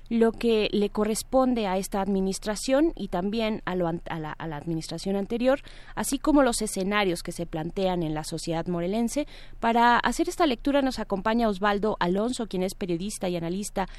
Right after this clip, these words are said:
en medios digitales allá en Morelio-, en Morelos. Así es que te damos la bienvenida. Muy buenos días, Osvaldo. ¿Cómo estás?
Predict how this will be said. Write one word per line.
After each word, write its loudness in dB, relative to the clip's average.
en 4
medios 6
digitales 0
allá 0
en 0
Morelio-, 2
en 0
Morelos. 0
Así -4
es -2
que -2
te -4
damos 2
la 2
bienvenida. 4
Muy 4
buenos 0
días, 0
Osvaldo. -2
¿Cómo -4
estás? -8